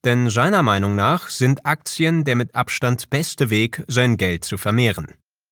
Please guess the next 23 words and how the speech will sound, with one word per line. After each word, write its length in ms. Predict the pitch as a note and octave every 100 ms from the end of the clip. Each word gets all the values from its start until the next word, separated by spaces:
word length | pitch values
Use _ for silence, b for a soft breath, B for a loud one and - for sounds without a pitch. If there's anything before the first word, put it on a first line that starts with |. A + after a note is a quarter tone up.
| _ _ _ _ _ -
Die 140 | C#3
staatliche 640 | C#3+ - F3 G#3+ F#3+ D#3+ D#3
Altersvorsorge 1000 | D#3 F3 G#2 - G#2 G2 G#2 A2+ D3 E3
in 180 | B2+ G#2
den 160 | F#2+
meisten 380 | G2+ C#3 C#3 B2
Ländern 440 | A2 A2+ A#2+ C#3+
reicht 400 | C#3+ A2+ D#3 -
aufgrund 680 | D3 C3+ - A#2+ G3 - -
der 100 | A2
demografischen 800 | G#2+ G#2+ F#2 F2+ B2+ - A#2+ G2+
Veränderungen 680 | - F#2 A2 A#2 G2+ G#2+ G#2+
nicht, 300 | C#3+ - - b b b
um 140 | C3+
die 120 | D3+
Renten 480 | B2+ B2 D3+ - E3+
für 160 | - D#3
die 160 | C#3
Jahrgänge 580 | A2 A2 A2+ A#2 B2+ C#3
ab 160 | C3 -
neunzehnhundertsechzig 1160 | A2+ G#2 - G#2+ A2+ A2 G2+ A2+ - - G2 -
zu 140 | A2
finanzieren. 680 | - G#2 - - A#2+ D#2